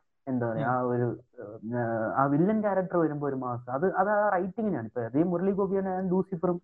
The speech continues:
Speaker 1: എഴുതിയിരിക്കുന്നത്. ലൂസിഫറിൽ വേറൊരു രീതിയിലുള്ള ഒരു മാസ്, ഇതിൽ വേറൊരു രീതിയിലുള്ള mass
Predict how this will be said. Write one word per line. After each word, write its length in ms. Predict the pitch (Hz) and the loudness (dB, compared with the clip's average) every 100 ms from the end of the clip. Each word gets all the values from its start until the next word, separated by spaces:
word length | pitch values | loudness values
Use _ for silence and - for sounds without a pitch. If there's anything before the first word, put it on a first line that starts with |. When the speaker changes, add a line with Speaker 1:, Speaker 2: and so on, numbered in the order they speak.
| 156 | -2
Speaker 1:
എഴുതിയിരിക്കുന്നത്. 680 | 147 139 123 113 104 - | 0 0 -2 -4 -10 -2
ലൂസിഫറിൽ 440 | 123 139 175 196 220 | 0 2 0 0 2
വേറൊരു 380 | 202 202 208 196 _ _ - | 2 2 0 -4 _ _ 2
രീതിയിലുള്ള 380 | 170 175 175 170 | 4 4 2 0
ഒരു 60 | 160 | -2
മാസ്, 340 | 156 147 175 | -4 -6 -4
ഇതിൽ 200 | 160 190 | 0 2
വേറൊരു 320 | 175 170 165 | 2 2 0
രീതിയിലുള്ള 380 | 160 151 147 135 | 0 -2 -4 -4
mass 360 | 127 113 - | -4 -6 -8